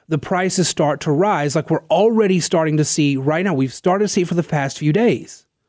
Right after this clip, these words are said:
The prices are going back up, and it's freaking the White House out, by the way. Behind the scenes, the White House is absolutely freaking out because they've painted themselves into a corner.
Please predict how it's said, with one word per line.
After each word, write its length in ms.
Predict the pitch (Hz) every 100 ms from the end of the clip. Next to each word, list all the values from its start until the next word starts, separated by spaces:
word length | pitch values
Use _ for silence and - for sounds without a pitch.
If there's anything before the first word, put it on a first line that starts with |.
| _ _ _ _ _ _ _ -
The 140 | 147
prices 560 | - 131 117 127 160 170
are 40 |
going 340 | 143 139 139
back 260 | 135 143 -
up, 120 | 190 -
and 100 | 175
it's 160 | 175
freaking 560 | - - 277 311 269 208
the 80 | 151
White 300 | 139 175 180
House 320 | 151 120 -
out, 240 | 214 185
by 160 | 127 117
the 80 | 107
way. 300 | 113 - - _ _ _ _ _ _ _ _ _ _ _ -
Behind 420 | 156 220 294 277
the 60 | 180
scenes, 320 | - 220 160
the 80 | 147
White 340 | 135 196 190
House 260 | 160 151 147
is 160 | 139 - -
absolutely 800 | 196 240 175 196 170 165 156
freaking 360 | 147 165 139 156
out 120 | 165
because 260 | 143 170 143
they've 240 | 226 277
painted 320 | - 175 151
themselves 560 | 135 123 120 262 247 143
into 240 | 135 127
a 60 | 113
corner. 480 | - 226 156 110